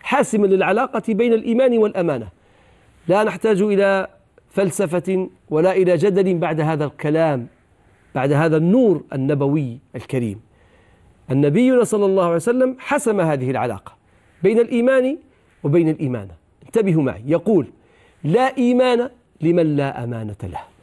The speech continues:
ولا دين لمن لا عهد له". لا إيمان لمن لا أمانة له،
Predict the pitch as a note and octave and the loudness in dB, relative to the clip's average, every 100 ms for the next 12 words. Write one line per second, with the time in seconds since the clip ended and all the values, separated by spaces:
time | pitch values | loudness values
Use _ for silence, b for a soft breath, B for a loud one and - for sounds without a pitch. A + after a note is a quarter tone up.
0 | _ b b b E3+ A#3 C4 F#3 C4+ C4 | _ b b b 2 4 4 4 2 2
1 | B3+ - _ C#3 C#3 C3 A#2+ G2+ E2 - | 0 -4 _ -4 -2 -2 -4 -6 -8 -14
2 | - - _ _ _ _ _ C#3+ F3+ G3 | -18 -20 _ _ _ _ _ 0 2 2
3 | G3+ A3 B3 C4 D#4+ - _ _ E3 G#3+ | 2 2 2 2 0 -6 _ _ 0 2
4 | A#3 G#3+ G3+ G3 F3 D3+ B2+ G2+ | 2 2 0 0 0 -2 -6 -10